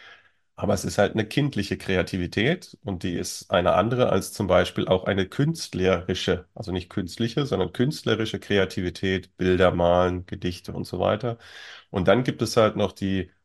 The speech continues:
problemlösende Kreativität, nenne, nenne ich sie. Also das, was wir im Business brauchen. Und jetzt haben wir eine vierte Spielart dazu bekommen, die es vorher nicht gab.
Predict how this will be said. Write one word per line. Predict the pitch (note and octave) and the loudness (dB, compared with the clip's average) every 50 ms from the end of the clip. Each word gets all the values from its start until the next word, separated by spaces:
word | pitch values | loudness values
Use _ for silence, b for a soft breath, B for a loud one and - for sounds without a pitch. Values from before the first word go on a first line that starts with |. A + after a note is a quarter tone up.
| _ _ | _ _
problemlösende | _ F#2+ F2+ G2 F#2+ G2+ A2+ A#2+ A#2 G#2 F#2+ F#2+ F#2 F#2 F#2 F2+ F2+ F2+ E2+ F2 F2 - | _ -4 -2 2 2 4 4 4 4 4 4 4 4 4 2 0 -2 -2 -2 -4 -6 -6
Kreativität, | - - F#2 F2+ E2 E2 - - E2+ E2+ E2 - G2 G2 G#2+ - | -6 -2 0 0 0 -2 -4 -6 -8 -8 -6 -4 -4 -4 -4 -4
nenne, | F#2+ F#2+ G2 G2 G#2 G2+ - - | -2 -2 -2 -2 -2 -4 -6 -6
nenne | B2+ G#2 G2+ G#2 G2+ - | -4 -2 0 0 0 -2
ich | - G#2 - - | -4 -6 -8 -8
sie. | - A2+ A#2 C#3 D#3 D3 - _ _ _ - | -6 -6 -4 -4 -6 -8 -12 _ _ _ -6
Also | - E2 E2+ F2 F#2 | -2 0 0 0 2
das, | F2+ G2+ G2 G#2 - - | 4 4 4 4 4 2
was | G#2 F#2+ - - - | 0 0 0 -2 -2
wir | G2 F#2 | -2 -2
im | - - - | -2 -2 -2
Business | - G#2+ G2+ - - F#2+ F2 - | -2 -2 -2 -2 -4 -6 -6 -6
brauchen. | - - - F2 E2+ E2+ - - - - _ _ _ _ _ _ _ _ _ _ _ _ _ _ _ _ - | -8 -6 -4 -4 -4 -4 -6 -8 -14 -18 _ _ _ _ _ _ _ _ _ _ _ _ _ _ _ _ -2
Und | - G#2 | 2 4
jetzt | A2+ C3+ C3+ - | 4 4 4 4
haben | D3+ D3 | 4 4
wir | C3+ | 6
eine | A#2+ A#2+ A2+ - | 4 4 2 2
vierte | - E3 F3 F#3+ - - F2 - - _ _ _ | 2 2 0 2 0 -2 -4 -4 -6 _ _ _
Spielart | - - - - G2 F#2 - - - F2 F2 F2 - - - | -16 -12 -8 -4 -4 -2 0 2 4 4 4 2 0 -2 -2
dazu | F#2+ F#2 - - F#3 | -2 -2 0 0 2
bekommen, | F#3 B2 - - - - - G2 - - | 2 0 -2 -2 -4 -4 -4 -6 -8 -10
die | - F2+ | -8 -8
es | F2 F2+ | -8 -8
vorher | - - G2 F#2 F#2 F2+ | 0 2 4 4 4 4
nicht | F2+ E2+ E2+ - | 2 -2 -2 0
gab. | F#2 G2 A#2 G#2+ G#2 G#2+ - - | 2 4 4 6 4 2 0 -4